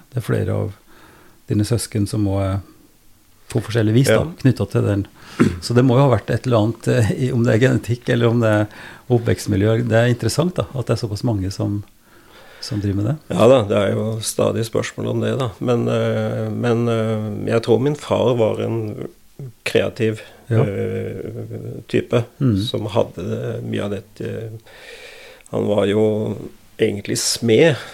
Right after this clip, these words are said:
Speaker 2: eh, og, og det var et yrke som falt bort etter hvert, men han lagde jo fine ting i smijern og,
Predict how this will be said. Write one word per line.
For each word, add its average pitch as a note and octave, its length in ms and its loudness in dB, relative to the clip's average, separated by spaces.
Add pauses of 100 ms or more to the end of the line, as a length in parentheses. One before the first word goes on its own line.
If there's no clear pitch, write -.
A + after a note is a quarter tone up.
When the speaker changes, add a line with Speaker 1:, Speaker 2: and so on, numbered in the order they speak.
(340)
Speaker 2:
eh, - 240 -2
og, A2+ 460 -2
og G#2+ 640 0 (540)
det G#2 120 -2
var G#2+ 160 0
et G2 100 -6
yrke - 260 -6
som A2+ 160 -4
falt A2+ 320 0
bort G#2 200 -4
etter A2+ 200 -4
hvert, B2+ 260 -4
men A#2 200 -2
han A2+ 220 -4 (180)
lagde A2 280 -2
jo B2 100 -6
fine A2+ 520 -6
ting G#2+ 280 -4
i A2 200 -6
smijern G#2 680 -6
og, G#2+ 240 -8